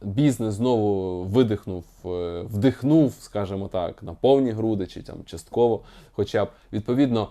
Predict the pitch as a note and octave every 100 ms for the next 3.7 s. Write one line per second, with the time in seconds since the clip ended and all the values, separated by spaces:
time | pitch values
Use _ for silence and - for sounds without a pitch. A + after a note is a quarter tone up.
0 | - G#2 B2 A#2+ A2 G#2 A2 G#2+ C#3 C#3+
1 | D3+ D#3 A#2 C3 B2+ A2+ A2 G2 G#2+ A2+
2 | B2+ D3+ D#3 D#3+ D3 G#2+ - - G#2 A2
3 | A#2 B2 A2+ A#2+ B2+ G2+ F2+